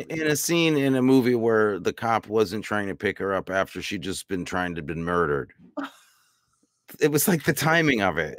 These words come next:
Speaker 2: It's like, "Guy, call, call her in a couple of days." I, you know, this isn't
Speaker 1: No, you gotta strike while the iron's hot,
Speaker 2: <laughs> Okay, y-, yeah,
Speaker 1: you
Speaker 2: you
Speaker 1: know?
Speaker 2: may not run into her again.
Speaker 1: Yeah.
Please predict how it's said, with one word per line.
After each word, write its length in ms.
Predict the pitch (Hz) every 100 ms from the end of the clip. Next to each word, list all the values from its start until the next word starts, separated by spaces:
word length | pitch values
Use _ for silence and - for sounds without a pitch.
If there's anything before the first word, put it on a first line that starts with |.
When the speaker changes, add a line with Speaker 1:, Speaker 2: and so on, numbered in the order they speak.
| - -
Speaker 2:
It's 120 | -
like, 140 | 147 139
"Guy, 200 | 165 147
call, 240 | - 190 143
call 300 | - 196 226
her 120 | 254 180
in 80 |
a 60 | 143
couple 320 | - 160 120
of 80 | 113
days." 540 | 165 185 92 87 - -
I, 200 | - 117 -
you 300 | 90 139 151
know, 140 | 135
this 240 | 135 151 185
isn't 460 | 190 190 139 - - _ _ -
Speaker 1:
No, 180 | 127
you 180 | 120 127
gotta 160 | 156 156
strike 440 | - - 170 170
while 140 | 156 151
the 140 | 139
iron's 320 | 135 131 120
hot, 460 | - 127 120 107 104
Speaker 2:
<laughs> 0 |
Okay, 400 | 135 139 98 87
y-, 80 | 117
yeah, 220 | 113 131
Speaker 1:
you 80 | 107
Speaker 2:
you 40 |
Speaker 1:
know? 40 | 110
Speaker 2:
may 120 | 117
not 200 | 113 110
run 140 | 113 113
into 160 | 120
her 140 | 107 85
again. 300 | 80 80
Speaker 1:
Yeah. 80 | 147